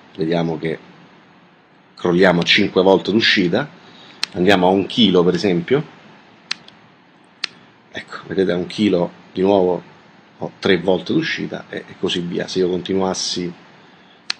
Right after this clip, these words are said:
ad aumentare la frequenza, per esempio facciamo a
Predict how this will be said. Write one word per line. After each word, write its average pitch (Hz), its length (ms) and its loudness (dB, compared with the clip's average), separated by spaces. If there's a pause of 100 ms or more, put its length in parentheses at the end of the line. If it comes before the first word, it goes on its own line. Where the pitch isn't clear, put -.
(140)
ad 92 120 -4
aumentare 90 840 4
la 87 420 -4
frequenza, 90 600 -2
per 87 80 -6
esempio 87 280 -6
facciamo 85 460 -4
a 80 100 -10